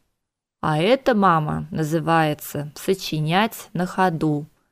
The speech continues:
Вот я в стихотворении забыл одну строчку – и придумал свою в рифму.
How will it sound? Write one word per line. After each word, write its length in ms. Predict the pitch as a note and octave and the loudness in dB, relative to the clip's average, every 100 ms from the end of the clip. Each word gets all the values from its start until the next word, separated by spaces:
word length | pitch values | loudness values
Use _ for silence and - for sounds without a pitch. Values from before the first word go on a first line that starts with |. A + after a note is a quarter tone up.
| _ _ - | _ _ -2
Вот 180 | F3 F3+ | 0 2
я 200 | A#3+ C#4 | 2 2
в 40 | |
стихотворении 840 | - G3+ - F#3 F#3+ G#3+ F#3 D#3+ D3 | 0 -4 -2 2 4 4 2 0 0
забыл 420 | E3+ F3 D4 C4 | 0 2 2 2
одну 260 | F#3+ E3+ | 2 -2
строчку – 680 | D#3 - F3 E3 - - D3 - _ _ | -6 0 2 2 -2 -10 -12 -14 _ _
и 100 | D#3+ | -6
придумал 500 | D#3+ F3 F#3 D4 G#4 | 0 0 2 2 2
свою 560 | - G#3+ G#3 E3 D3+ D3 | 0 2 2 4 0 -2
в 100 | C#3+ | 2
рифму. 600 | G3 F3 D3+ D#3 D3 | 2 2 -2 -6 -8